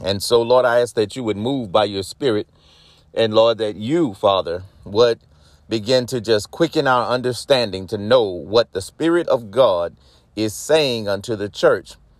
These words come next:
And we know that the church is not a building, but it is a group of people who are the ecclesia, who are the called out ones. We who have been called out of darkness, out of the darkness of this world, into your marvelous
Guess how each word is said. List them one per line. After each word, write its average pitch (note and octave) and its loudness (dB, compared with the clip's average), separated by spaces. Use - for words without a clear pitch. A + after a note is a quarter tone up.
And G#2+ 0
we F3+ -4
know D3 4
that A2+ 0
the G2+ -4
church A#2+ 0
is A#2+ 0
not C3 2
a B2 0
building, G2+ 0
but A2 2
it A2 -4
is A2 -4
a G2+ 0
group B2 -4
of C3+ -2
people G2 -6
who C#3 -2
are A#2+ 6
the A2+ -4
ecclesia, G#2 -4
who C#3 -4
are B2+ 6
the G#2 -8
called D3 2
out B2+ 0
ones. E2+ -8
We C#3 -8
who C#3+ -8
have C3 2
been G#2+ -6
called C3 2
out A#2 2
of F#2 -4
darkness, F#2+ -2
out G#2 0
of G2+ -8
the G#2 -4
darkness C3+ 0
of C3+ 0
this C#3 -6
world, F#2+ 0
into C3+ -4
your A#2 2
marvelous A2+ 0